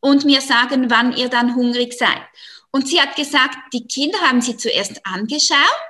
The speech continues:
und dann haben sie sich angeschaut und haben sie gesagt,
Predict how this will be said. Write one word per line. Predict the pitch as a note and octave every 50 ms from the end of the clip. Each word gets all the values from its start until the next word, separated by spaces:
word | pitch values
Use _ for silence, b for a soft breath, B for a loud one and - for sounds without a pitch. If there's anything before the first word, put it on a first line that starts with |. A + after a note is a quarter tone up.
| - - - _ _ _ _ _ _ _ _ _ _ _ _ _ _ _ _
und | A#3 B3+
dann | B3+ B3 A#3+
haben | G#3 G3 G3 F#3+
sie | G#3+
sich | G3+ G3+ - A3 B3 - - -
angeschaut | D#4+ F4+ G4+ G#4+ G#4+ G#4 - G#4+ G#4+ A#4 A#4 F#4
und | D#4+ C#4+
haben | A#3 A3
sie | G#3+ A3+
gesagt, | G#3+ A#3 G#3 G3 D#3 - -